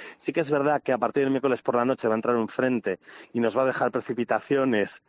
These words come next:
eh, sobre todo a partir del miércoles por la noche, sobre todo el jueves.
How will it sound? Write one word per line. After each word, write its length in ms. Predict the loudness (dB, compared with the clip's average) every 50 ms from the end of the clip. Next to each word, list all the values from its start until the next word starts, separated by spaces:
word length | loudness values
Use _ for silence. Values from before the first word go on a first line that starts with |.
| -20 -20 -20 _ _ -2
eh, 560 | 0 2 4 4 4 4 4 4 4 4 2
sobre 340 | 2 0 0 2 2 2 2
todo 400 | 2 2 2 2 4 4 2 2
a 60 | 2
partir 240 | 2 0 0 2 2
del 80 | 2 2
miércoles 260 | 2 2 2 0 0
por 160 | 0 0 2
la 140 | 2 2 2
noche, 440 | 2 0 0 -2 -2 -2 0 0 0
sobre 200 | 0 -2 -2 0
todo 100 | 0 -2
el 60 | -2
jueves. 640 | -2 0 0 2 2 2 2 2 0 0 -4 -8